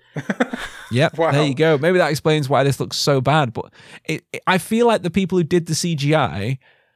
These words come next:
Speaker 2: had never done proper C G I before, and they were like, "Oh yeah, this studio can do it. Give it to them."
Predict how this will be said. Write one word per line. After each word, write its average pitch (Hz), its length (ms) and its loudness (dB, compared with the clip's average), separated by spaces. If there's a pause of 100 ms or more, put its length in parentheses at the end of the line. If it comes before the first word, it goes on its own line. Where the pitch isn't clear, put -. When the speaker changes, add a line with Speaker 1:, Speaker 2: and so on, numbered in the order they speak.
(180)
Speaker 2:
had 156 300 0
never 151 380 4
done 156 540 0 (460)
proper 160 340 2
C 160 260 0
G 131 200 2
I 143 180 4
before, 170 480 2
and 160 80 0
they 170 80 4
were 165 100 4
like, 160 220 2
"Oh 247 140 4
yeah, 240 180 4
this 233 160 2
studio 135 360 2
can 107 120 -4
do 101 100 -2
it. 156 160 2
Give 185 120 -2
it 165 80 -6
to 185 80 -6
them." 180 220 2